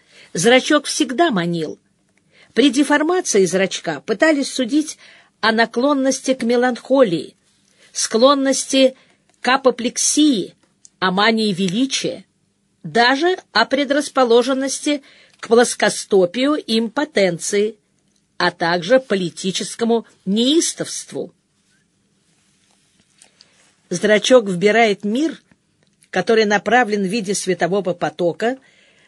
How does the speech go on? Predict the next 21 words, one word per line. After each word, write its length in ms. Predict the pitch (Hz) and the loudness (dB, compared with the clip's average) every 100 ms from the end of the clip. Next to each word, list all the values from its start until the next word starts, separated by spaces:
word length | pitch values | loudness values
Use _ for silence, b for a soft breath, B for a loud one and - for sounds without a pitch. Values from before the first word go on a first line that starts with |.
| b | b
на 160 | 180 233 | 0 2
центральную 720 | 233 240 233 269 349 320 294 | 4 2 2 2 4 2 -2
часть 380 | - - 302 285 | -2 0 0 -2
лежащего 640 | 214 226 247 262 - 214 202 | -2 0 0 -2 -2 -2 0
за 160 | 202 | 0
ним 300 | 208 247 233 b b | 0 -2 -4 b b
в 80 | - | -6
глазном 460 | 165 185 175 185 170 | 0 2 2 -2 -2
яблоке 520 | 165 277 247 262 247 | 0 0 -2 -6 -6
хрусталика – 920 | - - - - 180 135 127 - - _ b b b b b b b | -6 -6 -6 -2 -2 -2 -12 -14 -18 _ b b b b b b b
то 80 | 247 | 4
есть 260 | 262 - - | 4 2 -16
в 160 | - - | -16 -4
то 200 | - 247 | 4 6
место 680 | 254 359 381 - 175 - - _ _ _ _ _ _ _ | 6 2 0 -4 -8 -12 -14 _ _ _ _ _ _ _
чудо 680 | - 294 339 247 285 269 - | 2 6 6 6 4 4 -2
глаза, 680 | 175 196 254 285 190 160 139 _ _ _ _ _ _ _ _ _ - | -4 0 2 2 0 -4 -10 _ _ _ _ _ _ _ _ _ -12
даже 420 | 156 254 302 262 | 0 2 4 2
его 500 | 240 240 220 285 262 b b b - | 0 2 4 2 0 b b b -18
гемма, 840 | 156 143 269 311 226 190 170 139 - _ _ _ _ _ - | -14 0 4 4 2 0 -2 -6 -14 _ _ _ _ _ -6
жемчужина 920 | 160 220 185 330 320 185 175 151 | -2 -2 2 2 4 2 -2 -4